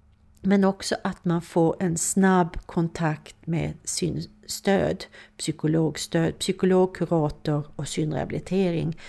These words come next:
Det är ju bland det viktigaste när man får en sån diagnos, att man har, man blir sedd, man blir, man får ventilera,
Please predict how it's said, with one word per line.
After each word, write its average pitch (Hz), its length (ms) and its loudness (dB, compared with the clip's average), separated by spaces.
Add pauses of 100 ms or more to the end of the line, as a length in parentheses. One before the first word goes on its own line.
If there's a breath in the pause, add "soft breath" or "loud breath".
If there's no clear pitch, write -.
(360 loud breath)
Det 185 100 4
är 196 80 8
ju 196 120 8
bland 165 240 4
det 160 80 2
viktigaste 185 680 2
när 160 100 2
man 156 120 0
får - 280 0
en 156 60 0
sån 151 220 -2
diagnos, 151 500 -2
att 170 100 -6
man 180 160 0
har, 190 380 4 (540 loud breath)
man 175 180 2
blir 165 160 2
sedd, 185 540 4 (180)
man 170 320 2
blir, 175 320 0 (560)
man 175 240 0
får - 520 0
ventilera, 180 1000 4